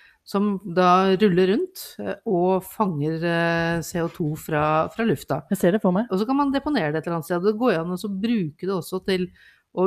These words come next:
Speaker 1: utvikle fast karbon, så hvis det er skjønt, eh, så, og da har man et salgbart proje-,
Speaker 2: Produkt.
Speaker 1: produkt i den andre enden,
Speaker 2: Mm.
Speaker 1: muligens.
Speaker 2: Mm.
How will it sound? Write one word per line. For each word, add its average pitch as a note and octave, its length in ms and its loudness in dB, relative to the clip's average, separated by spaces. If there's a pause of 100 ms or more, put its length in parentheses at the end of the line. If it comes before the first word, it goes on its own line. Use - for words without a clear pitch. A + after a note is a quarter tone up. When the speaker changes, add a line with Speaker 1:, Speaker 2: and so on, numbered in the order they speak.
Speaker 1:
utvikle E3+ 400 -4
fast - 320 -8
karbon, F#3+ 400 -2
så C4 80 -12
hvis A#3 160 -4
det G3+ 80 -4
er G3+ 160 -2
skjønt, - 420 -10
eh, G#3+ 240 -2
så, G3 160 -8
og F#3+ 140 -4
da F#3+ 160 0
har E3 140 -2
man D#3 180 -4
et F#3 120 -4
salgbart C#3+ 600 -4 (100)
proje-, F3 240 -4 (320)
Speaker 2:
Produkt. F3 220 -2
Speaker 1:
produkt F#3+ 400 0
i F#3+ 40 -2
den F#3 100 0
andre E3+ 340 0
enden, D#3 320 0 (400)
Speaker 2:
Mm. - 180 -4
Speaker 1:
muligens. D3 720 2
Speaker 2:
Mm. A#3+ 140 0